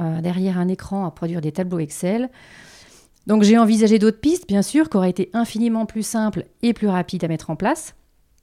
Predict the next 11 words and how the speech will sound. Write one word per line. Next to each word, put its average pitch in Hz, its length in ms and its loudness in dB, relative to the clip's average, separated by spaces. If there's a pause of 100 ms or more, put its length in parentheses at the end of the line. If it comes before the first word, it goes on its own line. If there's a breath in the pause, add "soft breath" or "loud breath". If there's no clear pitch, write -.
(280)
Mais 202 160 4
je 196 100 2
me 208 80 2
suis 202 180 -4
dit, 202 200 -2
soit 254 260 -4
je 240 80 -2
laisse 240 180 -2
le 220 80 -4
temps 214 160 -4
filer 208 440 -2